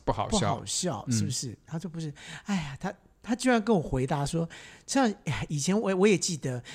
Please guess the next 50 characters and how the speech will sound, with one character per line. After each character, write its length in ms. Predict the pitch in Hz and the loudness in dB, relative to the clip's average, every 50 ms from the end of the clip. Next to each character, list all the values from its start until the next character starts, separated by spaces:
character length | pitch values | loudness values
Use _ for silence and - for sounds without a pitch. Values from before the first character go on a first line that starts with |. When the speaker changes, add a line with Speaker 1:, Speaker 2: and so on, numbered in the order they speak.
| - - | -12 -6
Speaker 2:
像 200 | - - 262 247 | 0 2 4 4
小 140 | 196 - 196 | 4 4 2
姐 100 | 180 147 | 0 0
真 140 | 135 175 185 | 0 0 0
的 80 | 175 | 0
是 100 | 156 170 | 0 -2
蛮 160 | 165 143 127 123 | -2 -2 -2 -2
辛 240 | 120 - 143 143 | -4 -2 -4 -4
苦 220 | 139 - - 117 - | -6 -6 -8 -12 -12
的。” 160 | - - - - - - - 571 - 247 - - - | -12 -12 -12 -12 -8 -6 -2 4 6 6 6 6 4
<laughs> 320 | - - - - - - | -2 -2 0 0 4 4
我 80 | 277 311 | 4 6
整 180 | - - 226 196 | 8 8 8 10
个， 100 | 220 240 117 - - - - - - - | 8 8 6 4 -2 -12 -18 -10 2 4
呃， 100 | 311 320 - - - 214 196 170 - - | 4 4 4 0 -8 -10 -10 -10 -4 2
Speaker 1:
就 160 | - 175 160 | 6 10 12
歪 220 | - 147 139 135 | 12 12 12 10
楼。 360 | 139 135 123 110 101 98 - - - - - - - - - | 8 6 4 4 2 2 -2 -4 -8 -10 -10 -10 -8 2 8
Speaker 2:
不 100 | - 453 | 8 8
是， 160 | 440 403 381 | 10 8 8
就 120 | 370 453 | 10 10
是 160 | 466 - - - - - | 10 10 8 2 0 4
Speaker 1:
我 100 | 156 156 | 6 8
知 100 | 156 214 | 10 12
道 100 | 247 254 | 12 12
他 80 | 269 285 | 12 12
们 100 | 285 254 | 12 12
还 60 | 247 | 12
听 120 | 208 269 | 12 10
不 100 | 262 302 | 6 10
懂 260 | 226 - 170 156 139 143 | 12 12 12 12 12 12
啊。 300 | 151 156 165 180 220 214 | 12 12 12 12 12 12
Speaker 2:
对， 100 | 466 508 | 12 12
就 260 | 523 554 571 480 466 | 12 12 12 12 12
是 360 | 539 523 523 508 427 381 381 | 10 6 4 0 -10 0 4
女 160 | 285 262 240 233 | 6 8 8 8
生 140 | - 370 466 508 494 | 8 6 6 6 6
为 60 | 415 | 6
什 80 | 302 294 | 6 4
么 80 | 277 247 | 4 4
常 140 | - 226 | 6 6
常 160 | 254 254 269 285 | 6 6 4 4
对 100 | 330 339 | 4 2
这 120 | 247 330 | 4 4
种 120 | 349 240 202 | 4 4 4
笑 200 | 185 - 196 185 | 4 4 4 4
话 140 | 254 254 240 | 4 4 4
是 140 | 214 269 285 | 2 2 4
完 220 | 208 175 175 233 285 | 4 4 4 4 2
全， 200 | - - 196 | 0 0 0